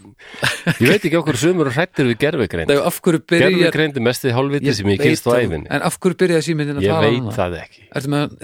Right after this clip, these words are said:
Speaker 2: ertu með hann stilltan á að trufla þig, eða hvað ertu?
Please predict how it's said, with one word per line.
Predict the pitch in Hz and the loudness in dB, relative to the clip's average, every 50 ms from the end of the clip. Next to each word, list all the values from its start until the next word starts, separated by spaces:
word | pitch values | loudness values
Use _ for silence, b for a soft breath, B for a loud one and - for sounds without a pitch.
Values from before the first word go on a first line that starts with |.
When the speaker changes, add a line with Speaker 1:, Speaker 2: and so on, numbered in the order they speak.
| - 123 | -10 -10
Speaker 2:
ertu | 117 - - | -8 -6 -6
með | 147 151 156 | -2 -2 -2
hann | 131 - | -2 -4
stilltan | - - - 190 - - - - - 175 156 | -4 -2 -4 -4 -4 -4 -8 -4 -2 -2 -2
á | 170 | 0
að | 180 175 156 139 - | 0 0 0 -2 0
trufla | - 185 185 - - - 104 90 87 | -2 -2 -2 -2 -4 -4 -4 -2 -2
þig, | 90 87 80 82 87 92 | -4 -6 -6 -6 -6 -4
eða | 101 98 98 | -4 -4 -2
hvað | - 139 135 123 | 0 0 0 0
ertu? | - - 131 120 | 0 -2 -4 -4